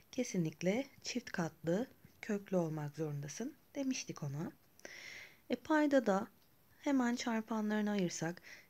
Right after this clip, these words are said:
x ile x'in çarpımı, eksi iki ile eksi birin çarpımından dolayı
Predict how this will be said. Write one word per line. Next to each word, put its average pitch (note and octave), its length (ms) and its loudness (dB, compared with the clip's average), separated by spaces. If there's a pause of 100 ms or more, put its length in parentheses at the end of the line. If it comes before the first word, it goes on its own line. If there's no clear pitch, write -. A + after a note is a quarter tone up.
x - 240 -4
ile B3+ 60 4
x'in B3+ 280 0
çarpımı, A#3+ 580 0 (400)
eksi F#3 280 -2
iki F3 200 -2
ile G#3 140 0
eksi A3 260 -2
birin A3 220 2
çarpımından G#3+ 800 0
dolayı G#3+ 400 2